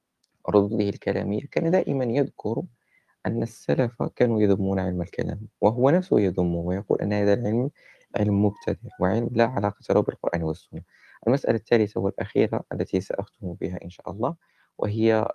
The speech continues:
آه، أعتذر، آه، نعم، آه، علم الكلام ليس هو الحجج العقلية، لأنه مثلًا لو قرأنا كتب السلف سنجد حججا عقلية، مثل كتاب الحيدة والاعتذار لمن قال بالخرق-، آه، لمن قال بخلق القرآن للإمام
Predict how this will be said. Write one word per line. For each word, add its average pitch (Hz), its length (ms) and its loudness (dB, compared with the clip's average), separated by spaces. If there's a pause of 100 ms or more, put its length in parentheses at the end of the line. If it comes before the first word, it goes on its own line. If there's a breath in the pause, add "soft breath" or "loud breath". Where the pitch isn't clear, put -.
آه، 90 1200 0
أعتذر، 90 300 2
آه، 92 100 2
نعم، 90 220 -4 (540 soft breath)
آه، 95 220 0
علم 127 220 0
الكلام 135 720 -2
ليس 135 280 0
هو - 260 -2 (180)
الحجج - 240 0 (140)
العقلية، 87 400 0
لأنه 92 360 2
مثلًا 95 240 -2
لو 101 80 0
قرأنا 92 400 -4
كتب - 360 -6
السلف 104 380 -6
سنجد 117 460 -2 (120)
حججا 107 420 -2
عقلية، 90 500 -2 (420 soft breath)
مثل - 180 -6
كتاب - 320 2
الحيدة 107 340 2
والاعتذار 98 480 -2
لمن 92 160 -2
قال 98 280 -2
بالخرق-، - 500 -6 (140)
آه، 90 180 6
لمن 90 380 2
قال 98 260 0
بخلق 92 360 -4
القرآن 92 380 0
للإمام 92 340 -2